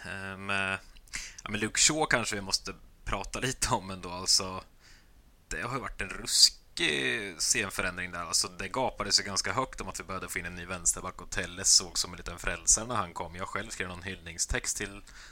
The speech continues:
den offensiva ytterbacken här på den sidan. Nu får man nästan skämmas lite över nu när Shaw kommit. Och <laughs> så,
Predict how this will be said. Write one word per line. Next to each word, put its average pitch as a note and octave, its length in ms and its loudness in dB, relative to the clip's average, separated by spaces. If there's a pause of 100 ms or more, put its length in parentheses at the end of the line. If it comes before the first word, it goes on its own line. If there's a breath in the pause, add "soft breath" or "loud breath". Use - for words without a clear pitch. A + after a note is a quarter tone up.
den G#2+ 100 -4
offensiva F#2+ 540 -2
ytterbacken F#2 640 -6
här G2 80 -6
på F#2 160 -10
den F2+ 120 -2
sidan. F#2 300 0
Nu A2+ 60 -6
får A#2+ 120 -8
man G#2+ 100 -4
nästan F#2+ 360 0 (440 loud breath)
skämmas G#2 420 2
lite A2 220 -4
över F2+ 100 -4
nu F2+ 80 -8
när F2 120 -6
Shaw A2+ 240 -2
kommit. G2+ 380 -8
Och G2+ 100 0
<laughs> - 320 -2
så, F#2+ 300 12